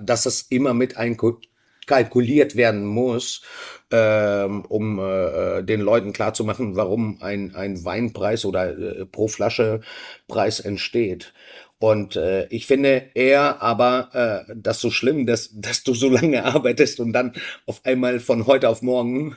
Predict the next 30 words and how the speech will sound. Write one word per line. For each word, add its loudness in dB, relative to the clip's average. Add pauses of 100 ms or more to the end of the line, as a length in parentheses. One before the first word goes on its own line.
<laughs> -2
einmal, 2 (280)
einmal 4
einfach 2
alles 2
kaputt 2
geht. -2 (480)
Also 2
ich, -2
äh, 2
wir 0
kochen 4
unsere 4
Jus 2
sieben 0
Tage. 2 (920)
Wir 0
können 0
nach -2
sieben 0
Tagen 4
ja 2
wieder 2
eine 2
neue 2
ansetzen, -2 (100)
äh, 0
aber 0
ein 0
Jahr, 2